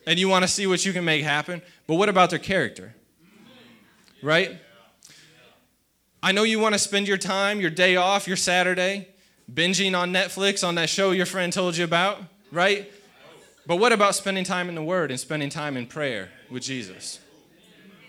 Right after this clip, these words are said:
Are we thinking through our actions and their consequences? Now, can I tell you that we as humans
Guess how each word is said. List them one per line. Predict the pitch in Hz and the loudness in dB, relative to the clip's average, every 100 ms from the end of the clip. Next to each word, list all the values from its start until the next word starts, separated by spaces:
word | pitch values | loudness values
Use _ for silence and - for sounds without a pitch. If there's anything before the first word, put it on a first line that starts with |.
| - | -10
Are | 131 | -4
we | 139 151 | -2 -2
thinking | - 175 180 175 | -2 -2 -2 -4
through | 170 165 143 127 113 - - | -2 0 0 -2 -4 -14 -6
our | 127 | -4
actions | 135 127 127 110 98 95 - - - | -2 -2 -4 -8 -8 -8 -10 -12 -12
and | 113 | -8
their | 107 | -8
consequences? | 104 107 98 92 98 92 - - - _ _ _ _ _ _ _ _ _ _ _ _ _ _ | -8 -10 -10 -12 -16 -18 -18 -20 -20 _ _ _ _ _ _ _ _ _ _ _ _ _ _
Now, | 139 | -10
can | 240 269 | -4 -2
I | |
tell | 226 247 | 0 -2
you | 233 | -2
that | 180 120 | -2 -4
we | 139 202 226 240 | -2 -2 -2 -2
as | 156 135 - | -4 -4 -4
humans | 190 220 226 233 - - | -6 -4 -6 -6 -10 -14